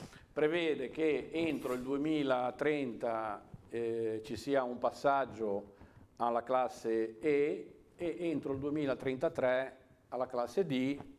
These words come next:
entro il duemilacinquanta, ma lascerei perdere perché siamo troppo in avanti, la classe A, che riterei che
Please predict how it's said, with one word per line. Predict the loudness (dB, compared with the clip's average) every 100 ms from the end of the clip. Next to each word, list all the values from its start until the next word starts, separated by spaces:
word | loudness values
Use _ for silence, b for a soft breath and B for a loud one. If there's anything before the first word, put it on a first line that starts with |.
| -4
entro | 0 2 0
il | 2
duemilacinquanta, | 2 2 0 0 -2 0 2 2 -2 0 0 0
ma | -2 0
lascerei | 0 0 0 0
perdere | 2 2 2 -2 -2
perché | -4
siamo | -4 -4 -6
troppo | -6 -8 -6
in | -4
avanti, | -4 -4 -4
la | -6
classe | -6 -8 -4 -4
A, | -4 -6 -8 -6
che | -4
riterei | -2 -2 0 0 -2
che | -2 -2